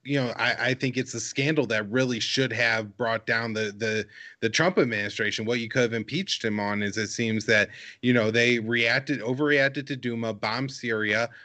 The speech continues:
on, uh, fake allegations of a chemical weapons attack, and then afterwards pressured the O P C W to find that Assad carried out chemical weapons to justify,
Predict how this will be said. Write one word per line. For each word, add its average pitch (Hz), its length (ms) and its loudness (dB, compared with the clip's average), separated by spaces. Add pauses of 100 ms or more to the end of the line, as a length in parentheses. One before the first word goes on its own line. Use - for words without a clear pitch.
(160)
on, 104 240 -2
uh, 98 320 -2
fake 127 220 2
allegations 120 560 0
of 120 100 0
a - 20 -6
chemical 123 440 -2
weapons 104 380 0
attack, 104 540 0 (320)
and 117 160 -2
then 113 200 0
afterwards 120 600 0 (100)
pressured 120 580 -2
the 117 160 0
O 113 140 -2
P 113 220 -6
C 120 180 -4
W 110 460 -2
to 104 160 -2
find 120 340 2
that 107 180 2
Assad 110 320 0
carried 107 280 2
out 101 180 0
chemical 104 380 -4
weapons 95 460 -2
to 110 80 -4
justify, 98 720 -2